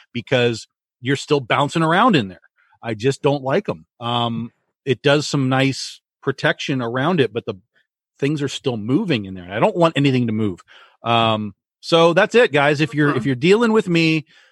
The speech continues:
Speaker 1: uh, stuff is gonna get strapped down. It's gonna be bulletproof and, uh, you know, end rant on
Speaker 2: So,
Speaker 1: shipping.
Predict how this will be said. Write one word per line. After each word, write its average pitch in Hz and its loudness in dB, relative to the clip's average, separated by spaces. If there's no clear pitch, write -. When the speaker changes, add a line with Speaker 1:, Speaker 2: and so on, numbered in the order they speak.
Speaker 1:
uh, 123 0
stuff 147 0
is 139 -4
gonna 135 0
get 123 -2
strapped 139 -2
down. 123 0
It's 110 -14
gonna 120 -6
be 110 -8
bulletproof 131 2
and, 113 0
uh, 104 -2
you 120 -2
know, 101 -4
end 170 -2
rant 156 0
on 127 2
Speaker 2:
So, - 2
Speaker 1:
shipping. 98 -8